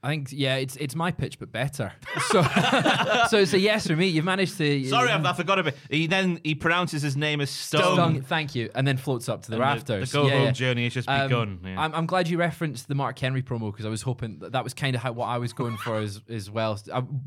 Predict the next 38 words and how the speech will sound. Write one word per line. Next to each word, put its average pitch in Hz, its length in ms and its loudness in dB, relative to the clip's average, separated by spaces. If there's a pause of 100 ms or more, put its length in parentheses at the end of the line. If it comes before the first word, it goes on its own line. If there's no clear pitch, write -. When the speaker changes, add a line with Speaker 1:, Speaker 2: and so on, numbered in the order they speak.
(120)
Speaker 1:
I'm 127 160 -8
one 156 180 -4
short 131 280 -6
of 113 100 -12
busting 123 280 -6
out 110 120 -6
the 110 60 -14
salmon 104 360 -4
jacket. 107 500 -6
So, 120 160 -4
Speaker 2:
Yeah. 131 140 -2
Speaker 1:
no, 131 260 -4
I'm 131 140 0
fully 151 240 -2
on 131 100 0
board 120 180 -2
with 110 80 -6
that. 110 160 0
I 107 80 -4
think 113 180 -4
it 110 140 -8
makes 117 260 -8
sense. 113 520 -6 (140)
For 131 100 -2
m-, 139 260 -2 (500)
I 156 120 0
would 147 180 -2
rather 131 280 0
Sting 110 260 -8
have 104 120 -4
a 101 40 -12
singles 101 320 -8
match 98 220 -10
to 98 80 -10
end 95 100 -10
his 90 120 -12
career 95 400 -12
with 101 260 -12